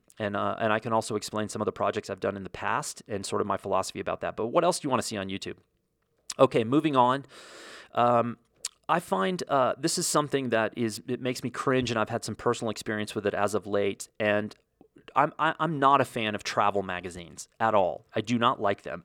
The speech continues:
I don't even like the magazines that, like, cover the Western United States. You know who they are. Um, I, I don't like these magazines. I think they're too conforming. They're B S. They are formulaic. They're ex-, they sh-, everything is expected. Everything is cliche.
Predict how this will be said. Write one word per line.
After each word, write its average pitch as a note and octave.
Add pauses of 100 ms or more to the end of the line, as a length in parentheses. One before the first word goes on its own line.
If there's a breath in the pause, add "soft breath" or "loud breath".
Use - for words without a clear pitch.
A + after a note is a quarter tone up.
I A#2+
don't E3+
even D3
like A#2+
the B2
magazines G#2+
that, G#2
like, G2
cover A2
the G#2
Western G2
United F#2+
States. -
You G#2+
know G#2
who G2+
they F#2+
are. F2 (800 loud breath)
Um, G#2 (260)
I, C#3
I C#3
don't C#3+
like B2
these A#2
magazines. A#2+
I A#2
think A#2
they're A2
too C3+
conforming. A2+
They're G#2
B G#2+
S. G#2
They G2+
are G2+
formulaic. G#2+ (260)
They're G#2+
ex-, -
they A2
sh-, - (100)
everything B2
is G#2+
expected. B2
Everything G#2+
is F#2+
cliche. A#2